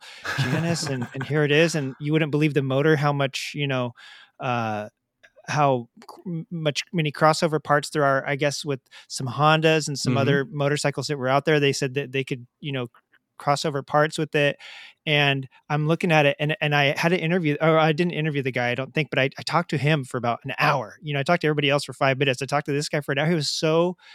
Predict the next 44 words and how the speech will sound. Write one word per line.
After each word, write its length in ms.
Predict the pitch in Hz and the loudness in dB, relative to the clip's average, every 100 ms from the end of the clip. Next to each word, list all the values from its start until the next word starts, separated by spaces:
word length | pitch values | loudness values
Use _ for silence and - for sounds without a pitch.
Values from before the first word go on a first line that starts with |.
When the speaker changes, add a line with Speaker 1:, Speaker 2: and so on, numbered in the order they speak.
| - - | -20 -14
Speaker 1:
stoked 420 | - - 180 196 | -8 2 4 4
on 200 | 147 131 | 2 2
it, 80 | 131 | 0
and 100 | 123 | -2
he 80 | 135 | -4
was 140 | 127 | -2
just 240 | 139 - - - - _ - | -4 -6 -12 -20 -20 _ -16
r-, 60 | - _ | -16 _
r-, 60 | 180 147 - | -14 -14 -4
telling 280 | 156 185 180 | 2 2 2
me 100 | 135 | 0
about 260 | 113 113 | 0 -2
it. 140 | 120 - _ _ _ _ _ - | -4 -8 _ _ _ _ _ -2
And 340 | 151 147 143 - | 2 2 2 -2
I'm 160 | 151 170 | -2 0
looking 240 | 175 208 | 0 4
at 140 | 175 156 | 2 2
it 60 | |
going, 260 | 160 156 147 | 0 0 0
"Yeah," 240 | 151 190 | -2 -2
like, 200 | 123 117 | -2 -2
th-, 140 | 156 170 | -2 0
and 100 | 165 | 0
then 240 | 156 147 143 | -2 -2 0
that's 260 | 147 175 | 0 0
when 120 | 233 | 0
I 120 | 170 147 | 2 2
really, 560 | 143 151 147 131 123 _ _ - | 2 2 2 0 -4 _ _ -8
um, 260 | 143 135 131 | -4 -4 -2
and 140 | 165 | 0
I, 100 | 160 | 2
I, 240 | 160 151 165 | 2 0 0
I'd 80 | |
heard 200 | 143 226 | -2 -2
of 60 | 220 | -2
him 100 | 185 | -2
before. 400 | 143 - 202 135 | -2 0 2 2
So, 120 | - | 0
yeah, 160 | 147 180 | 0 0
you've 160 | 170 | 0
been 140 | 190 208 | 0 0
around 320 | 135 160 202 | 0 0 0
since 240 | 165 135 | -2 -6
twenty 220 | - 151 | -4 -4